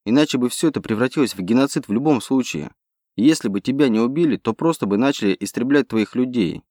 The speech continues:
или сделали бы из них рабов». «Скорее второе». Поиграл я желваками, после почесал нос. А раньше были похожие случаи, когда телом бойца Академии начинала управлять какая-то сущность.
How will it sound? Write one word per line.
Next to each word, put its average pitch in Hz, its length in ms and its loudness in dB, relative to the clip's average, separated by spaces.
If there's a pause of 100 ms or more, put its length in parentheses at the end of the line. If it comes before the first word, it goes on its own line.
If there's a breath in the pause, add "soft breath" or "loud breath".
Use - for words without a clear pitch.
(180)
или 156 180 4
сделали 131 400 4
бы 90 180 2
из 117 100 0
них 143 180 2
рабов». 123 400 0 (460)
«Скорее 87 500 -2
второе». 101 640 0 (340)
Поиграл 113 380 2
я 95 100 2
желваками, 117 600 2
после 120 340 -2
почесал 101 420 -2
нос. 92 340 -2 (720)
А 95 140 2
раньше 120 320 2
были 147 220 4
похожие 135 500 2
случаи, 151 380 -2
когда 101 260 0
телом 104 340 2
бойца 101 340 0
Академии 113 480 2
начинала 110 440 0
управлять 110 380 0
какая-то 101 320 -2
сущность. - 640 -4